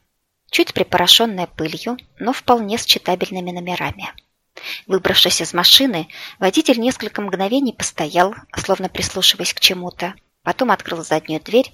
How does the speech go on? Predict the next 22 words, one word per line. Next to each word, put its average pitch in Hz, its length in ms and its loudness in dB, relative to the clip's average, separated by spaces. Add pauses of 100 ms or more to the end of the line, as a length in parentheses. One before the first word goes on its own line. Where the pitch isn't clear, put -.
(160)
и 302 120 0
вытащил 202 420 0
ящик, - 680 0 (240)
потом 247 320 -2
еще - 280 4
один. 135 440 -10 (840)
«Это - 260 -6
что?» — - 360 4 (540)
поинтересовался 143 880 -4
Ворон. 165 360 -6 (760)
«Понятия - 540 -6
не - 200 -14
имею». - 380 -18 (880)
Чем-то 339 340 6
этот 277 220 4
человек 233 440 2
был 254 180 2
Лешему 233 380 4
знаком, 165 540 -4 (320)
вот - 160 -4 (100)
так - 220 -4
смутно, - 560 -8